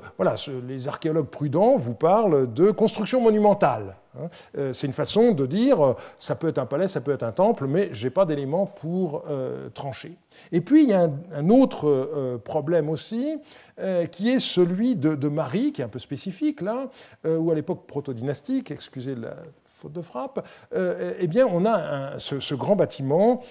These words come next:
euh, qu'on a parfois qualifié de temple-palais, et, euh, qui pose en effet des, des, des, des gros problèmes. Donc, euh, je, dans le cadre de cette introduction, je ne vais pas m'attarder plus longuement là-dessus, mais je vous renvoie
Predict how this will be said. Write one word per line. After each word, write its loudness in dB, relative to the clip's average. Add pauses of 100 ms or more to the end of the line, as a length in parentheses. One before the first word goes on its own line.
(180)
euh, -4
qu'on -6
a -8
parfois -8
qualifié -6
de -4
temple-palais, 0 (340)
et, 0
euh, -2
qui -8
pose 2
en 0
effet 0
des, -4
des, -6
des, -12
des -4
gros -6
problèmes. -2
Donc, -6
euh, -2 (220)
je, -10 (440)
dans 0
le 0
cadre 0
de -2
cette -10
introduction, -8
je -10
ne -10
vais -10
pas -8
m'attarder -6
plus -12
longuement -6
là-dessus, -4
mais -2
je -8
vous -8
renvoie -6